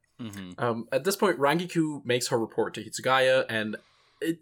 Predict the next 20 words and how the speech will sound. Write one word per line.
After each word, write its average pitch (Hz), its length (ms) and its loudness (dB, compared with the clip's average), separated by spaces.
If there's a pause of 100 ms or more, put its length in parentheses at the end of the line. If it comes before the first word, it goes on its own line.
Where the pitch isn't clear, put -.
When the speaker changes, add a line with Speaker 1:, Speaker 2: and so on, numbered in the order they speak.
Speaker 2:
as 160 120 4
soon 277 280 2
as 214 80 2
she 175 120 2
does, 120 380 4
there's 123 240 0
just - 160 0
a - 60 -10
big 156 340 0
flash 127 340 2
of 117 140 -6
light 113 220 2
that 113 80 0
attacks 107 340 0
the - 60 -6
palanquin 107 560 -6 (480)
and, 113 340 -2
and 127 160 4
the 120 60 -6
procession. - 480 -6